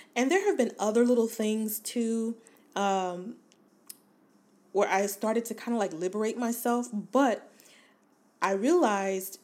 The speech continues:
that when I was, like, kind of asserting myself, it would cause friction. It would cause friction between her and I. And so usually when that would happen,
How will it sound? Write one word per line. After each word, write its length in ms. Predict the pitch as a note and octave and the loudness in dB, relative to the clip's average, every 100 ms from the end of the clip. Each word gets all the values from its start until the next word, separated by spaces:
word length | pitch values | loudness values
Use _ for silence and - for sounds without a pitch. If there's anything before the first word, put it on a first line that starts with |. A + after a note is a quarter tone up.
| - | -12
that 400 | F3+ G3+ G#3 F3 | -4 -2 -2 -2
when 280 | G#3 C4 C#4 | 0 2 2
I 160 | B3+ A3+ | 0 0
was, 360 | G#3 F3 - | -2 -4 -8
like, 360 | G3+ G3+ G3 - _ - | -4 -2 -2 -6 _ -16
kind 340 | - A3+ C4 | -10 -2 0
of 60 | A#3 | 0
asserting 500 | E3 - C#4+ D#4+ B3 | -4 -4 -4 -2 -4
myself, 720 | D#3 D3+ - - D3 D3+ E3 - - - | -6 -8 -8 -6 -4 -6 -8 -18 -14 -4
it 120 | A#3 | 0
would 180 | G#3+ G#3+ | 0 0
cause 340 | - F3+ E3+ | -4 -6 -6
friction. 720 | - - G#3 G#3 - - - - _ _ _ - | -12 -6 -6 -6 -8 -10 -14 -20 _ _ _ -2
It 100 | A#3 | 0
would 140 | A#3 | 0
cause 380 | - G#3+ F#3+ F#3+ | -2 -2 -2 -4
friction 600 | - A#3+ - G3 F#3+ - _ _ _ - E3 | -4 -4 -4 -8 -8 -12 _ _ _ -20 -10
between 440 | G3+ G#3 G3 F#3 F3+ | -8 -6 -8 -8 -6
her 220 | G3 F3+ | -4 -4
and 120 | F#3 | -2
I. 300 | A3+ F#3+ - - _ - - - - _ _ - | -2 -2 -6 -16 _ -20 -20 -20 -20 _ _ -2
And 280 | A3 A3 | 0 0
so 640 | G#3+ - - A3 G#3+ G#3 G3+ | -4 -6 0 2 4 2 -2
usually 1200 | F#3+ G3+ A#3 E4 - - - F#3 E3+ D#3 D3 G3 | -8 -4 2 2 2 -2 0 2 2 -2 -4 -6
when 180 | - G3+ | -4 0
that 180 | G3+ - | 0 0
would 100 | D3+ | -4
happen, 560 | - G3+ C4 C4+ F#3 | -6 -4 -2 -2 -6